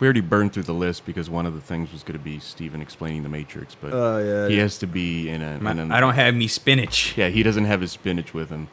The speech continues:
Speaker 2: So you gotta bear with me. That may be part two tomorrow.
Speaker 1: We
Speaker 2: But
Speaker 1: can
Speaker 2: I
Speaker 1: do
Speaker 2: swear to God, I did understand the Matrix.
Speaker 1: the original or the second or the third?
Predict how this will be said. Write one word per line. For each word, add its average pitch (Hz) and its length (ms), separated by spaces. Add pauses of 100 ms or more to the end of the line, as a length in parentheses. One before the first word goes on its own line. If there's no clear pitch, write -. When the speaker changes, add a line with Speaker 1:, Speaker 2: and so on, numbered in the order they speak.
(380)
Speaker 2:
So - 160
you 90 140
gotta 92 340 (260)
bear 95 200
with 92 220
me. 90 140
That 95 180
may 107 180
be 98 160
part 87 320
two 101 160
tomorrow. 85 500 (520)
Speaker 1:
We - 60
Speaker 2:
But 110 120
Speaker 1:
can 143 80
Speaker 2:
I 143 40
Speaker 1:
do 117 120
Speaker 2:
swear 208 140
to 208 60
God, 208 260
I 143 80
did 165 300
understand 202 480
the 180 40
Matrix. - 840 (200)
Speaker 1:
the 107 140
original 127 500
or 104 160
the 90 120
second 117 400
or 101 100
the 87 100
third? 80 420